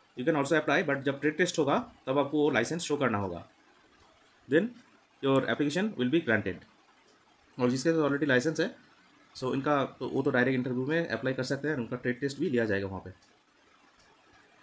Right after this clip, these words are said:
So next पोजीशन जो है, that is handyman और handywoman। इसका क्वालिफिकेशन है टेंथ और एसएससी स्टैंडर्ड pass, and इसके साथ आपको इंग्लिश जो language है वो आपको पढ़ना and समझना होगा, and इसके साथ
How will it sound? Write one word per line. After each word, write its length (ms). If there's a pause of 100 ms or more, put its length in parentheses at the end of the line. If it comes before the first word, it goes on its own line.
(300)
So 100
next 180
पोजीशन 300
जो 100
है, 220
that 240
is 160
handyman 480 (380)
और 220 (480)
handywoman। 480 (580)
इसका 200
क्वालिफिकेशन 380
है 60 (160)
टेंथ 260
और 200
एसएससी 300
स्टैंडर्ड 340
pass, 360 (300)
and 100
इसके 160
साथ 180
आपको 340 (500)
इंग्लिश 260
जो 80
language 340
है 60
वो 60
आपको 140
पढ़ना 380
and 120
समझना 260
होगा, 280 (500)
and 240
इसके 160
साथ 180